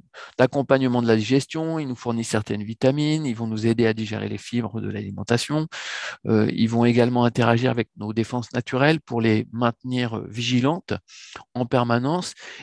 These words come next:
et puis agir avec tous les organes, y compris, euh,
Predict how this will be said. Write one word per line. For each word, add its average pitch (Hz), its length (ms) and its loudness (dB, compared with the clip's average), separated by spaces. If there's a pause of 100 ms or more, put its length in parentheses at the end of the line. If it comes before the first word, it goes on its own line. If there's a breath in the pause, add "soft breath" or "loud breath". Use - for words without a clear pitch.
(140 loud breath)
et 131 80 6
puis 160 400 2
agir 135 360 4
avec 120 180 2
tous 139 120 -10
les 131 160 2
organes, 113 420 0 (120)
y 147 80 0
compris, 135 500 -4
euh, 110 200 0